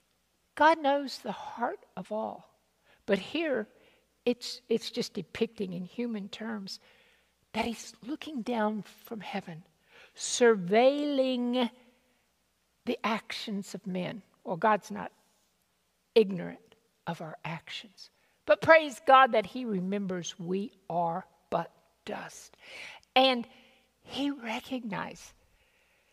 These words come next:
he recognizes that if we were left to our frailty, to our own devices, that we would be powerless. That's why Jesus said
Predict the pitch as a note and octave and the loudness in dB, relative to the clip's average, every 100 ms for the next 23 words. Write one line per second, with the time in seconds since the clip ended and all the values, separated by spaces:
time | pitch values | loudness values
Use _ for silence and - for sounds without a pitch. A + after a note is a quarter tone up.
0 | _ - D4+ D#4 A3+ G#3+ G3 G3+ G3 F3+ | _ -4 -4 0 0 0 -6 -8 -10 -12
1 | - G3+ C#4 G#3 F#3+ - C4+ G4 F4+ B3+ | -16 -10 -2 -2 -2 -2 0 2 2 0
2 | G3+ G3+ A3+ B3+ - - - F#3 D#3+ - | 2 4 4 2 -6 -12 -6 -4 -6 -14
3 | - A3 A3 A#3+ A#3 - B3 A#3+ _ _ | -10 -4 -2 -4 -6 -14 -16 -16 _ _
4 | _ _ _ _ _ _ - C4+ C#4+ G3 | _ _ _ _ _ _ -6 0 4 4
5 | - A3 C#4+ C#4+ B3+ G3+ A3 A3+ A3 - | 4 2 2 0 0 4 4 4 -2 -10
6 | A#3+ - - G3 - F3 G#3 G#3 E3+ F#3 | -10 -10 -8 -8 -6 -2 -2 -2 -6 -6
7 | F3+ E3 _ F3 E3+ F#3+ _ - - F3 | -4 -6 _ -10 -8 -10 _ -16 -6 -4
8 | E3 D#3 D#3+ D#3 - - - - - _ | -4 -6 -12 -16 -18 -18 -20 -20 -20 _
9 | C4+ D4 - - B3+ B3 F3 - A#3 G3+ | 6 6 4 2 4 4 0 -6 -4 -4
10 | - G#3+ - - F3 F3 | -4 -12 -12 -10 -10 -12